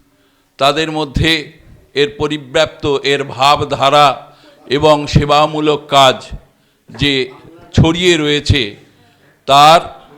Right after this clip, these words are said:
একমাত্র অবদান বা সেই গোড়ার সেই বরাহনগর ন-, মঠ, যেটা শুরু হয়েছিল উনিশে অক্টোবর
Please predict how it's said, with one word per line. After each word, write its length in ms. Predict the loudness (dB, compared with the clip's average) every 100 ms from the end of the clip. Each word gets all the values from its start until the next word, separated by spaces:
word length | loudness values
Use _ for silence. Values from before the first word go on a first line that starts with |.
| -20 _ _
একমাত্র 840 | -4 -4 -4 -2 -2 -2 -4 -2 -2 -6 -20 _ _ _ _ _ _ _ _
অবদান 720 | 0 2 4 4 4 2 -8 -16 -20 -20 -20
বা 260 | -8 0 2
সেই 300 | 2 2 0
গোড়ার 680 | -4 2 4 4 2 -8 _ _ _ -8
সেই 360 | 0 0 0 -8 _ -2
বরাহনগর 600 | 2 4 2 0 -2 -4
ন-, 320 | -2 -2 -2 -4 -4
মঠ, 280 | 0 0 -4 -14 _ _ _ _ _ _ _
যেটা 540 | -8 -2 2 4 2 -4
শুরু 320 | -8 -4 0
হয়েছিল 460 | 2 0 0 0 2 0 -2 -12 _ _ _ -10
উনিশে 360 | -6 0 2 2
অক্টোবর 560 | -2 -6 -2 2 2